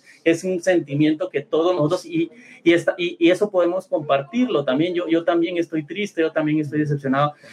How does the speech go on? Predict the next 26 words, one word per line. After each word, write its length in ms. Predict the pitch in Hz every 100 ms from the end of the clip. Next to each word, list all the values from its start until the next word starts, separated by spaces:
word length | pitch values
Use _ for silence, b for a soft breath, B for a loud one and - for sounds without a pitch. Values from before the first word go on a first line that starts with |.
| B
para 200 | 165 160
que 120 | 165
no 160 | 170 180
sienta 340 | 190 180 190
que 120 | -
solo 200 | 143 165
ese 140 | 170 170
sentimiento 560 | 170 147 135 143 143
de 60 | 156
decepción 460 | 143 - - 139 151
lo, 120 | 147
le, 220 | 131 123
lo 220 | 127 127 127
genera 480 | 143 139 143 151
él 160 | 147 160
y 80 | 165
que 300 | 135 123 131
él 100 | 143
está 240 | 143 143
como 220 | 156 147
aislado 540 | 123 123 139 139 143 143
en 140 | 127
su, 220 | 123 123 123
en 140 | 127
su 120 | 127 123
descontento. 720 | 117 117 117 165 160 143